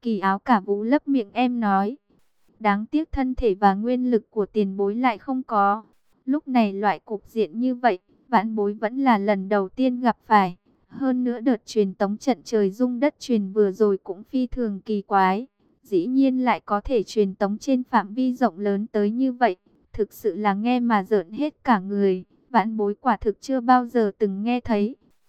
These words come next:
Lâm Khiếu đừng cảm thán nói. Loại truyền tống trận da lông như vậy mà lớn. Vậy ngươi đến thượng giới còn không bị hù chết sao? Quốc gia tu luyện giới trong thượng giới nhiều không kể xiết.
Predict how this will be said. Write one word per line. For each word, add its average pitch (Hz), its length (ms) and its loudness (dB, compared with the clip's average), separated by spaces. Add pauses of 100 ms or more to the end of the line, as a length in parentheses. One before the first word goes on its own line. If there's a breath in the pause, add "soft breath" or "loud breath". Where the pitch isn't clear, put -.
(120)
Lâm 254 280 2
Khiếu 208 280 -2
đừng 220 280 0
cảm 190 260 0
thán 202 300 -2
nói. 202 380 -2 (640)
Loại 214 240 -2
truyền 196 300 0
tống 208 220 -2
trận 208 300 -2
da 254 220 6
lông 254 340 2
như 254 160 0
vậy 240 220 0
mà 208 220 0
lớn. 196 400 0 (420)
Vậy 214 200 -2
ngươi 247 320 0
đến 214 260 0
thượng 233 300 -8
giới 202 200 0
còn 220 300 0
không 254 240 -6
bị 220 160 -4
hù 214 240 -6
chết 311 220 -6
sao? 254 540 2 (460)
Quốc 311 200 -8
gia 262 200 4
tu 262 220 -2
luyện 226 300 -2
giới 202 200 2
trong 262 280 -4
thượng 190 280 -8
giới 208 240 2
nhiều 240 280 2
không 254 260 -6
kể 226 220 4
xiết. 294 320 -4